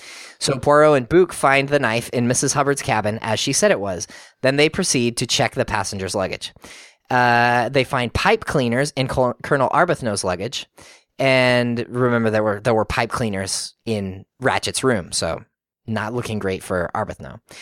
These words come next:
Uh, Book doesn't want to disturb the Count and Countess, but Poirot insists, stating that he is sure they are involved. While going around, Poirot confronts Miss Debenham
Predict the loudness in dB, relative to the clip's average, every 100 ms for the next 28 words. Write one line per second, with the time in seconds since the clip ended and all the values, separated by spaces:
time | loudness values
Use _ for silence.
0 | -20 -20 -6 -2 2 0 2 0 2 0
1 | 2 0 0 2 2 2 0 -2 -2 -4
2 | -2 -2 2 0 0 -2 2 4 4 2
3 | 0 -2 -2 -4 -2 -2 -2 0 -2 -2
4 | -6 -2 2 2 2 -2 -4 -4 -4 -4
5 | -6 _ -20 -20 -8 -2 2 4 4 4
6 | 2 4 4 4 0 -2 -2 -2 -4 -2
7 | 0 0 0 0 0